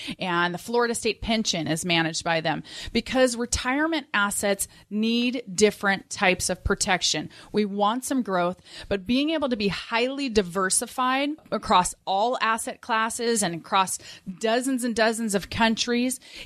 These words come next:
it just allows for a more smooth ride when you're looking at the growth piece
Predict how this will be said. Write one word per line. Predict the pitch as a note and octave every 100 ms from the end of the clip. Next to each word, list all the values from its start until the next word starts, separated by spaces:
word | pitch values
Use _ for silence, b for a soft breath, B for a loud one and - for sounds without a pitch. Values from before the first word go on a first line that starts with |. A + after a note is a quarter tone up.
| B
it | B3
just | - B3 C#4+ -
allows | C4 A#3+ G#3 G3 G3+ G#3 G#3 -
for | - G3 G3 F#3
a | G3+
more | G3 F#3+ F3+
smooth | - - G#3 G#3+ A3+ A#3+ A3+
ride | F3+ E3+ E3+ F3+ G3+ - B B
when | G3+
you're | G#3 G3+
looking | G3+ A#3 C4 C4 B3
at | F#3+ F#3 F3+
the | F#3
growth | E3+ F3+ G3 G#3 -
piece | - E3+ E3 -